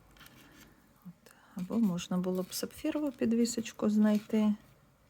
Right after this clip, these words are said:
Так, я вирішила ще прикинути на вс-, на всякий випадок зі смарагдами, е, зі смарагдом.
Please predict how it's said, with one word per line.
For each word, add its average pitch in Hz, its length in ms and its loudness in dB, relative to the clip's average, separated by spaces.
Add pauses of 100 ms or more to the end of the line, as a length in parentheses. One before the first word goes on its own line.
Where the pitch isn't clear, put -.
(640)
Так, 170 300 -2
я 190 120 2
вирішила 180 460 0
ще 170 180 0
прикинути 165 600 0
на 160 120 2
вс-, 151 300 -2
на 160 80 0
всякий 156 360 -4
випадок 160 400 -2
зі 156 120 -4
смарагдами, 170 800 6 (260)
е, 160 160 2
зі 156 100 0
смарагдом. 156 800 0